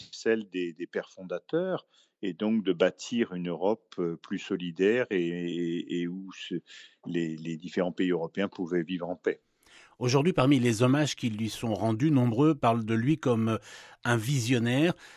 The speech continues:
Speaker 2: Est-ce que l'on peut parler de lui comme un, un homme d'État européen avec précisément une vraie vision, une vraie idée de l'Europe ?
Speaker 1: Il avait une vraie idée de l'Europe parce qu'il était tout à fait conscient que,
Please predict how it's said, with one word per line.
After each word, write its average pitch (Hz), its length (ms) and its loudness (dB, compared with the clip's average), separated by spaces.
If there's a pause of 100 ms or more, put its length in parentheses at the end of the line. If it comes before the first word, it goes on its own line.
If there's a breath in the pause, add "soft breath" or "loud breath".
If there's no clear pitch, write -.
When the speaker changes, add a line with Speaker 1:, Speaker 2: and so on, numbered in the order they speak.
(120)
Speaker 2:
Est-ce - 240 -6
que - 80 0
l'on 131 160 2
peut 139 100 -4
parler 127 200 2
de 120 80 2
lui 147 120 2
comme 139 220 2
un, 123 240 0
un 135 300 2
homme 185 320 4
d'État 139 320 0
européen 127 600 0
avec 131 300 -4
précisément 135 600 0
une 139 140 4
vraie 127 280 2
vision, 143 380 2
une 165 80 4
vraie 127 200 2
idée 131 200 2
de 160 80 0
l'Europe ? 143 340 -4 (100)
Speaker 1:
Il 110 120 6
avait 120 160 4
une 117 100 2
vraie 135 240 4
idée 147 200 4
de 123 40 -4
l'Europe 117 400 2
parce - 240 -2
qu'il 127 500 -4
était 104 280 -4
tout 117 160 -10
à 110 40 -2
fait 123 140 -6
conscient 120 460 -10
que, 110 340 -2